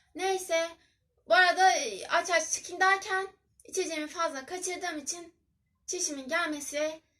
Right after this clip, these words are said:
başlamadan bir tane koşu tecrübesi yaşadım bugün. Ama yürüdüm, pes etmedim.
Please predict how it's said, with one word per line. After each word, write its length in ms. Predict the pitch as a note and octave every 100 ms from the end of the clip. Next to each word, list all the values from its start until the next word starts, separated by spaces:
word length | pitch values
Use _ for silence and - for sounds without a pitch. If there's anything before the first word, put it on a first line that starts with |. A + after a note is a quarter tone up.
| _ _ _ -
başlamadan 560 | D#4+ F4 F4 E4+ E4 D#4
bir 60 |
tane 240 | E4+ E4+ E4
koşu 460 | E4+ D4+ E4+ D#4+
tecrübesi 500 | - D4+ B3 B3+ -
yaşadım 380 | C4 C4 A#3+ A3
bugün. 380 | A#3+ B3+ C#4 - _ _ _ _ -
Ama 340 | G4 G4 F#4+ F#4+
yürüdüm, 420 | F#4 C#4+ B3+ D#4
pes 200 | E4+ G4
etmedim. 600 | E4 D4+ B3+ B3 C#4+